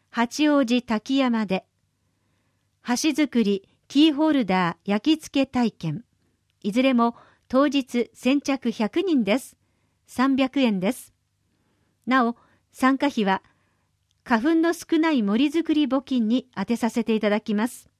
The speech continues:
詳しいお問い合わせは、東京都農林水産振興財団、電話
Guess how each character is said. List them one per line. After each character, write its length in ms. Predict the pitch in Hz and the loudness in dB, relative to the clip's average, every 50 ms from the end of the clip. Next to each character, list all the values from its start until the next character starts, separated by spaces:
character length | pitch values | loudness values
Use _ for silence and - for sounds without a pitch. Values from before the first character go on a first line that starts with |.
| _ _ _ _ _ _ _ _ _ _ _ _ _ _ _ _ _ _ _ _ _ - | _ _ _ _ _ _ _ _ _ _ _ _ _ _ _ _ _ _ _ _ _ -6
詳 200 | - 254 277 294 | -2 -2 -2 -2
し 180 | - - 294 | -2 -2 -2
い 60 | 269 208 | 0 0
お 80 | 190 | 0
問 180 | - 247 247 247 | 0 0 0 0
い 60 | 240 | 0
合 60 | 240 | 0
わ 100 | 233 254 | -2 -4
せ 160 | 240 - 233 | -4 -4 -2
は、 180 | 214 214 208 214 _ _ _ _ _ _ _ _ _ _ | -2 -2 -2 -4 _ _ _ _ _ _ _ _ _ _
東 200 | - 262 311 330 | 2 2 2 2
京 220 | 330 - 339 302 254 | 2 0 0 0 0
都 300 | - - - 170 170 - _ _ _ _ _ _ - | -2 -4 -8 -8 -8 -8 _ _ _ _ _ _ -6
農 240 | - 220 254 311 339 | 0 2 2 2 2
林 200 | 320 330 330 330 | 2 0 0 0
水 260 | 320 - - 285 285 | -4 -4 -2 -2 -2
産 280 | 254 - 311 285 277 254 | -2 0 -2 0 0 -2
振 280 | - - - 269 277 254 | -4 -4 -2 -2 -2 0
興 220 | - 277 262 254 | 0 0 0 0
財 220 | 202 226 220 214 190 | 2 0 0 -2 -2
団、 300 | - 156 151 139 - - _ _ _ _ _ _ _ _ _ _ _ - | -4 -4 -6 -8 -10 -12 _ _ _ _ _ _ _ _ _ _ _ -4
電 240 | 175 220 247 240 214 | 0 0 2 2 2
話 200 | 208 208 - | 2 0 0